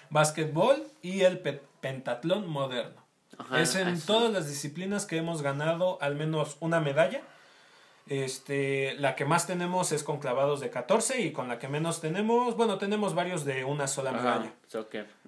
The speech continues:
Speaker 1: Pero somos, somos bastante buenos y de los deportistas que más nos han renombrado, más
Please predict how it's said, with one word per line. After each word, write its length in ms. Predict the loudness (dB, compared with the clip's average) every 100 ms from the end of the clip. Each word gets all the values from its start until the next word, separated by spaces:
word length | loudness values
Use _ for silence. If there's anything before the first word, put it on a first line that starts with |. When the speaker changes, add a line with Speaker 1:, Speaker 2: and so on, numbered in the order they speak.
| 0
Speaker 1:
Pero 320 | 4 6 6
somos, 400 | 2 0 0 0 -2
somos 220 | -4 -4
bastante 360 | -2 -4 -4
buenos 420 | -2 0 0 -2 -4
y 280 | -4 0 2
de 160 | 2
los 140 | 2 2
deportistas 600 | 0 0 -2 -4 -4 -6
que 180 | -6
más 340 | -2 2 2 2
nos 220 | 0 2
han 180 | 2 2
renombrado, 520 | 2 4 6 6 6
más 320 | 4 2 -2